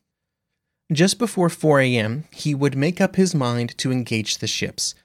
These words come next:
sending orders to the torpedo battery that they should open fire on the ships when presented with the opportunity, while he worked with the artillery guns. With these orders being given, at around four twenty A M, firing would begin.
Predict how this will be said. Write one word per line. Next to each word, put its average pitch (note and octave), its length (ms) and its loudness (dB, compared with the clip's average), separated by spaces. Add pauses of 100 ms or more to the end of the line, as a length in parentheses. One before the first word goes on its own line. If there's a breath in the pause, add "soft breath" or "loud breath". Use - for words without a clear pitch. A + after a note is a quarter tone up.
(180)
sending E3+ 420 2
orders D3+ 400 0
to - 160 -2
the B2+ 100 0
torpedo F3 560 0
battery A2 500 -2
that A#2+ 140 -4
they B2+ 100 0
should - 260 -4
open D#3+ 300 2
fire D3+ 380 0
on C#3+ 100 -2
the D#3+ 60 0
ships - 360 -4
when B2+ 220 -4
presented A#2+ 480 -2
with A#2 140 -4
the B2 120 -4
opportunity, D#3 720 2 (360)
while D3 220 4
he G3 280 -2
worked C3 380 -4 (180 soft breath)
with A#2 220 -4
the G#2+ 160 -4
artillery B2 540 2
guns. G#2 460 -10 (600)
With F#3 280 2
these G#3+ 180 -2
orders D3+ 400 0
being B2+ 300 -2
given, A2+ 420 -6 (420)
at C3+ 140 -2
around C3 260 0
four F#3 400 0
twenty D#3+ 500 2
A C3 200 2
M, G#2 340 -2
firing B2 580 0
would A#2 200 -4
begin. G#2 420 -6